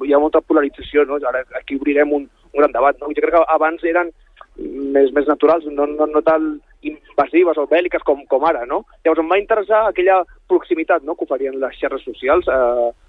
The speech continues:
eh, els, els, els perfils de Facebook o, i ja també molt abans els fotologs i tal, quan un podia contactar directament amb els famosos, amb, amb les estrelles, no? Allò m'interessava, llavors,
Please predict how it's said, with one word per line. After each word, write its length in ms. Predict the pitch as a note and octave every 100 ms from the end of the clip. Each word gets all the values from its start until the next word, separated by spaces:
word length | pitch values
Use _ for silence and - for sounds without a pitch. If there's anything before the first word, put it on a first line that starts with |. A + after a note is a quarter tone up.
| _ -
eh, 300 | B2 A#2+ B2
els, 160 | A#2 -
els, 220 | G#2+ B2 -
els 160 | B2+
perfils 300 | - - D3+
de 80 | E3+ -
Facebook 500 | F3 F#3+ E3 F3 E3
o, 80 | D3 C#3+ B2+
i 240 | - C#3+
ja 140 | C#3+ D#3
també 300 | E3+ D3+ D#3+
molt 160 | D#3 E3
abans 300 | D3 F3 D3+
els 140 | C3 -
fotologs 420 | C#3+ C#3 E3 -
i 60 |
tal, 180 | D3 F3+ -
quan 160 | A#2+ -
un 180 | D#3 D#3+ -
podia 320 | D3 D#3+ E3+
contactar 460 | D#3 - - - A#3
directament 480 | A3 - C3+ F3
amb 80 | C#3
els 160 | A#2+ -
famosos, 400 | A#2+ D3+ F#3 D3+
amb, 160 | B2+
amb 160 | A#2 B2+
les 100 | - -
estrelles, 480 | - F3 F3 E3
no? 140 | C#3+ G3 - - -
Allò 200 | C#3 F#3
m'interessava, 560 | G3+ E3 C3 C#3 C3+
llavors, 400 | D3 B2 B2+ -